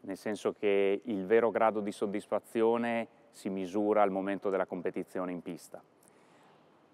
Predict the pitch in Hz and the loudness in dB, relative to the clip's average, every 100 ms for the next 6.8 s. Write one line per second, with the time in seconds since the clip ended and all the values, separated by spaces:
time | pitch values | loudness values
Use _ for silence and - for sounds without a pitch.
0 | - 117 - 120 110 135 135 127 123 - | 0 0 2 2 4 4 6 6 4 2
1 | 127 143 147 - 113 117 113 113 113 113 | 6 6 6 0 -2 0 2 2 2 2
2 | 113 - 110 107 - - 113 110 120 120 | 0 -2 -4 -4 -6 -2 0 4 4 2
3 | 101 95 90 95 101 95 123 120 135 127 | 0 -4 -2 -4 -4 -2 0 -2 -2 -6
4 | - 131 127 - 104 104 117 113 104 104 | -4 -4 -4 -4 -4 -4 -2 -2 -2 -2
5 | 101 - 120 120 120 104 104 104 104 104 | -2 -2 -2 0 0 0 -2 -2 0 2
6 | 98 92 92 95 92 95 - 120 | 2 0 -2 -2 -2 -2 -6 -8